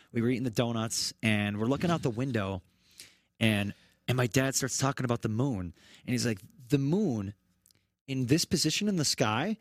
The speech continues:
this is my favorite s-, this is my favorite spot. Like, it can't be anywhere else. This is where the moon should always be."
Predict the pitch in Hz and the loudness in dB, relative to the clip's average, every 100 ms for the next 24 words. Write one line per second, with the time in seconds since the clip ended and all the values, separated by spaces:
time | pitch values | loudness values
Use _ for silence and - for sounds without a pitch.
0 | - - _ _ 147 202 175 165 - - | -12 -20 _ _ 0 0 2 0 0 0
1 | 143 151 - - - 160 220 220 - 196 | 2 2 -2 -4 0 0 2 2 2 0
2 | 175 - 196 170 - 117 110 - - 214 | 0 0 0 0 -2 -2 0 0 2 2
3 | 220 165 156 170 165 127 90 - - 147 | 2 2 2 0 0 -2 -2 -6 -2 0
4 | - 175 170 151 135 131 - 110 104 104 | 0 0 0 2 0 -2 0 0 0 -2
5 | 90 127 98 | 2 2 0